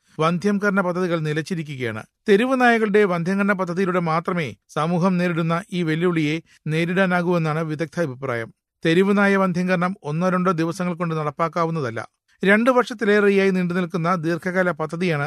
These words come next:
നടപ്പാക്കേണ്ടത്. എഴുപത് ശതമാനത്തിലേറെ നായകളെ വന്ധ്യംകരിച്ചാൽ മാത്രമേ തെരുവ് നായ ശല്യത്തിന് ഒരു പരിധിവരെ പരിഹാരം കാണാൻ കഴിയൂ എന്നാണ് മൃഗസംരക്ഷണ വകുപ്പ് അധികൃതർ പറയുന്നത്. തെരുവ് നായ ശല്യം വിപത്തായി പരിഗണിച്ച്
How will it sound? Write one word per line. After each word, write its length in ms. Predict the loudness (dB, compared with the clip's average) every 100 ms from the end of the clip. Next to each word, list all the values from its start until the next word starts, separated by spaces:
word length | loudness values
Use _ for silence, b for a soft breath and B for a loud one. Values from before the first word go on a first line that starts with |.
| -4
നടപ്പാക്കേണ്ടത്. 640 | -6 -4 -6 -6 -10 -10 -14 _ _
എഴുപത് 380 | 4 4 2 -2
ശതമാനത്തിലേറെ 680 | -2 0 2 2 2 2 2
നായകളെ 400 | 2 2 2 0
വന്ധ്യംകരിച്ചാൽ 640 | -2 -4 -4 -2 -2 -2 -2
മാത്രമേ 440 | 0 0 -2 -4 -6 -14 _ -2
തെരുവ് 280 | 2 2 2
നായ 160 | 2
ശല്യത്തിന് 420 | 0 -2 -4 -4 -6 -4
ഒരു 160 | -6
പരിധിവരെ 540 | -2 -4 -2 -2 0 -2 -6 _ _
പരിഹാരം 440 | 0 2 2 2 0 -4
കാണാൻ 300 | -2 0 0 -2
കഴിയൂ 320 | -2 0 2 2
എന്നാണ് 300 | 2 -2 -4
മൃഗസംരക്ഷണ 640 | -4 -4 -4 -4 -6 -4 -2
വകുപ്പ് 240 | -2 -2
അധികൃതർ 260 | -2 -4 -4
പറയുന്നത്. 440 | -4 -6 -8 -14 -18 _ _ 4
തെരുവ് 300 | 6 6 4
നായ 180 | 4 4
ശല്യം 320 | 2 2 2
വിപത്തായി 420 | 2 2 2 2 2
പരിഗണിച്ച് 540 | 2 2 0 0